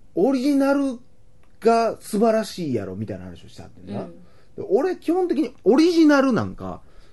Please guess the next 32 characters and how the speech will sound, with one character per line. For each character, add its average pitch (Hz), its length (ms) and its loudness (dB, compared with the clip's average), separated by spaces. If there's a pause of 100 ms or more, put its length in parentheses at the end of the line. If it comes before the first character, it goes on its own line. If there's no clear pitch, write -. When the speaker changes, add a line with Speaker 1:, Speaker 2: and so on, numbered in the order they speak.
(240)
Speaker 1:
も 123 180 -4
う 110 60 -4
世 127 80 -2
の 226 100 -2
中 123 160 -4
に 95 40 -10
存 269 300 -2
在 240 160 -2
し - 120 -16
て 415 100 6
へ 285 120 2
ん 113 60 -6
と - 80 -8
思 101 100 -8
っ - 40 -16
て 107 100 -12
る 104 80 -8
か 92 100 -12
ら、 95 80 -10
Speaker 2:
い - 40 -6
や、 185 100 -8
ほ 180 180 -12
ん 262 160 -6
ま 269 120 -6
そ 262 120 -14
う - 20 -8
や - 60 -10
な。 - 60 -4
Speaker 1:
そ 294 80 6
も 415 160 4
そ 240 120 0
も 185 300 0